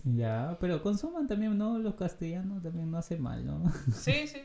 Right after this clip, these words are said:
Speaker 1: <laughs> Impulsemos un poquito el latino.
Speaker 2: <laughs> El, el, los, los géneros, el género urbano,
Speaker 1: O el
Speaker 2: probablemente.
Speaker 1: urbano,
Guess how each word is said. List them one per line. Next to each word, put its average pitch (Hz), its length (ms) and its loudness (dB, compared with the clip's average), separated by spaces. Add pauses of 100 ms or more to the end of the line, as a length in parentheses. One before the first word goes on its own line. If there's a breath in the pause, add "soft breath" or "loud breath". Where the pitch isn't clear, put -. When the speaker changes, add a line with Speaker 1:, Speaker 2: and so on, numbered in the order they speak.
(120)
Speaker 1:
<laughs> - 1200 6
Impulsemos 180 540 10
un 196 120 12
poquito 190 400 4
el 170 80 4
latino. 135 420 2
Speaker 2:
<laughs> - 1080 4
El, 135 180 0
el, 139 160 -2
los, 127 120 2 (180)
los 123 120 -4
géneros, 139 340 -2
el 123 80 -6
género 139 280 2
urbano, 120 300 -2
Speaker 1:
O 151 120 8
el 147 140 8
Speaker 2:
probablemente. 151 560 8
Speaker 1:
urbano, 160 160 12